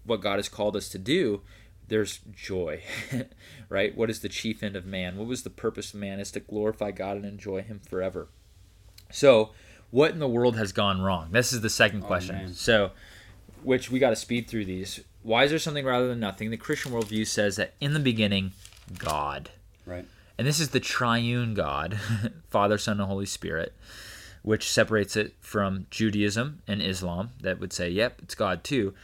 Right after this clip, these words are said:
Speaker 1: but we believe in the triune God, one, one being, three persons.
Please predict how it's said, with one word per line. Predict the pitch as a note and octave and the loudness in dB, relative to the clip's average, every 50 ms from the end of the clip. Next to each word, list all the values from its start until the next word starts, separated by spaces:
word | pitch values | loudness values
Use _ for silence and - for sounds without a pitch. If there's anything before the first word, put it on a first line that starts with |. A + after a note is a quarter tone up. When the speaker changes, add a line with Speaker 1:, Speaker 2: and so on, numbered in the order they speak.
| - - - | -20 -12 -6
Speaker 1:
but | - G#2 | -2 0
we | A2 A#2+ A#2 | 2 2 2
believe | A2+ A2 A2 G2+ | 0 0 -2 -2
in | G2 F#2 | -2 -6
the | F2+ | -6
triune | - - - A#2+ A2+ A#2 B2 B2+ A#2+ A2 | -6 -2 0 2 2 2 2 -2 -2 -4
God, | G2 F2+ E2 E2 E2+ F#2+ - - - - - - - - _ _ _ | -4 -6 -6 -6 -8 -10 -12 -14 -20 -20 -20 -20 -20 -20 _ _ _
one, | - G#2+ A#2+ C3 C3+ B2 A#2 - - | -2 0 0 0 0 -2 -6 -8 -8
one | - B2 C3 D3+ D#3 C#3+ | -2 2 2 2 4 4
being, | C3 C3 C3 C3 B2+ A#2+ | 4 2 2 2 0 -2
three | - - C3 C3+ | -2 -2 -2 -2
persons. | C3 - G2+ F#2 F2+ - F2+ F2+ G2+ - - - | 0 0 0 0 -2 -4 -6 -8 -10 -10 -14 -18